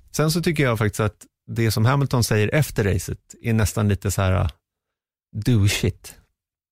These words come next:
om jag ska kalla det så, för att han bara så här, åh, ja, Hamilton säger ju i intervjun, han bara, "Oh, go-, good on you, mate." Det var första, det första jag tänkte på när jag såg att, att Bottas liksom försökte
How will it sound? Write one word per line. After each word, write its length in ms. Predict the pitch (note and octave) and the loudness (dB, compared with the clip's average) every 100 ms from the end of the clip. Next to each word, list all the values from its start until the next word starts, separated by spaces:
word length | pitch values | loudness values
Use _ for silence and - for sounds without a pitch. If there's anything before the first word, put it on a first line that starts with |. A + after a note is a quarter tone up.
| _ | _
om 180 | A#2+ G2+ | 0 2
jag 100 | G2+ | 2
ska 140 | - | 0
kalla 240 | G2+ G#2 G2 | 0 2 2
det 80 | F#2 | 2
så, 180 | G2+ | 0
för 160 | F2+ A#2 | 0 0
att 140 | G#2 | 0
han 180 | - G#2+ | 0 2
bara 120 | G2 | 2
så 100 | F2+ | 0
här, 80 | F#2 | 0
åh, 300 | A#2 A#2+ F2 - - - - _ _ _ - - | 0 0 -2 -4 -8 -12 -16 _ _ _ -14 -6
ja, 200 | - G#2+ - | -2 0 2
Hamilton 400 | A#2+ A#2 A2 G2+ | 2 2 0 0
säger 300 | A#2 A2 G#2 | 2 2 2
ju 100 | G2 - | 0 0
i 220 | A#2 A2 | 0 2
intervjun, 420 | G2 G2+ A2+ G2 | 0 2 2 2
han 180 | F#2+ G#2 | 2 2
bara, 140 | F#2 B2+ A#2 | 0 2 0
"Oh, 40 | |
go-, 300 | G#2 B2 A#2+ | 0 0 0
good 320 | A#2 C3 C3 | 0 0 2
on 220 | C3 C#3 G2+ | 2 2 2
you, 100 | F2+ | 2
mate." 360 | F#2 F#2+ - | 2 0 -2
Det 60 | G#2 | 0
var 140 | G#2+ | 0
första, 540 | G2 A2 - G#2+ G2+ G2+ | 0 -2 0 0 0 0
det 160 | A2+ | -2
första 260 | - A2+ G#2+ | -2 -2 0
jag 100 | G2 | 0
tänkte 360 | G#2+ G2 - | 0 0 -2
på 320 | A2 G#2 G2 F#2+ | -2 0 0 2
när 320 | F#2+ F#2 E2+ - - - | 2 2 0 -4 -20 -4
jag 140 | G2+ | -2
såg 240 | A#2+ A2 | 2 2
att, 160 | G2+ - | 0 0
att 420 | G2 - G#2 - | -2 0 -2 -2
Bottas 440 | G2+ G2 - F#2+ - | 0 -2 0 -2 -2
liksom 240 | F#2 F#2 | 0 0
försökte 400 | - F#2 - F2+ | 2 0 2 0